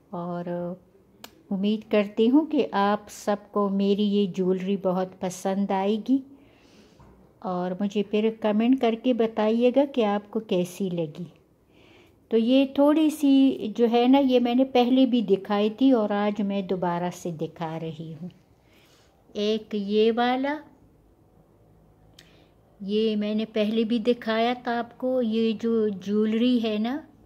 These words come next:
अ, ये, अ, इंडिया की है।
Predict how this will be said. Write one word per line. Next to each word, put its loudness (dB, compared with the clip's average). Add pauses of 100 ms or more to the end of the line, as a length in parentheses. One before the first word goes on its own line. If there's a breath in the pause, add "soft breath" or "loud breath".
(800 soft breath)
अ, -10
ये, 0 (800)
अ, -10 (300)
इंडिया 2
की -2
है। -2